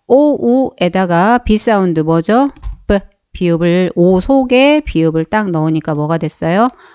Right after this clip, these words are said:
보우, 보우트. 얘는 혼자 읽었어요. 보우트,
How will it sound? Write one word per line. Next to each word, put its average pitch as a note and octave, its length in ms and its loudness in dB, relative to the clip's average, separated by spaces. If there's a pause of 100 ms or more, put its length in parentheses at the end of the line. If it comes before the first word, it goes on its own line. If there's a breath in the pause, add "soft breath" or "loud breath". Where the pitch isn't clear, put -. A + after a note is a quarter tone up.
(140 soft breath)
보우, D#3+ 540 2 (360)
보우트. E3 960 0 (260)
얘는 D#3+ 220 0
혼자 B3+ 220 2
읽었어요. F3+ 500 -2
보우트, - 640 -2